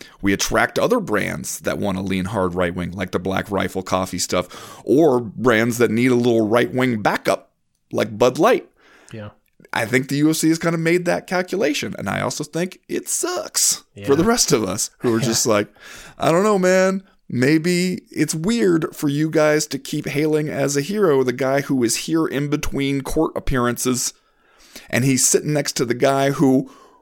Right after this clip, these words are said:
Speaker 1: I, I, identified as a television personality, Tucker Carlson, which,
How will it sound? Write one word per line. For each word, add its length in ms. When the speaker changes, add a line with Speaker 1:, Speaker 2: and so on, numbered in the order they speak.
Speaker 1:
I, 140
I, 160
identified 480
as 140
a 40
television 640
personality, 640
Tucker 260
Carlson, 480
which, 380